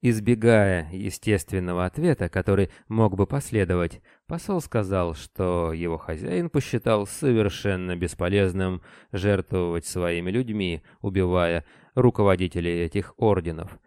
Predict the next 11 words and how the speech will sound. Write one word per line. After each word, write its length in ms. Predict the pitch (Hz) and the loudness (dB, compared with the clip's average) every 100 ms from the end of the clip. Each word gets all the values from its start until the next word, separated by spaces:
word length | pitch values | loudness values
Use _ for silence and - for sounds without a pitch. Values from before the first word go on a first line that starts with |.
| _ - | _ -8
поскольку 560 | 175 - 127 110 101 | -8 0 4 4 4
на 140 | 90 82 | -4 -4
смену 420 | - 170 185 165 | -8 -6 -4 -2
им 280 | 156 147 131 | 0 -2 -4
незамедлительно 1040 | 135 123 95 90 82 80 110 170 180 165 131 | -2 -2 -2 -4 -6 -6 -6 -2 -2 0 4
будут 260 | 123 127 | 4 4
назначены 680 | 117 110 104 101 - 101 104 - _ | 2 0 2 0 0 -2 -4 -6 _
столь 400 | - - 101 160 | -14 -2 0 2
же 120 | 156 | 4
достойные 680 | 107 87 - 92 87 90 90 | 4 0 0 2 2 0 0
люди. 420 | 87 85 82 | 0 0 -2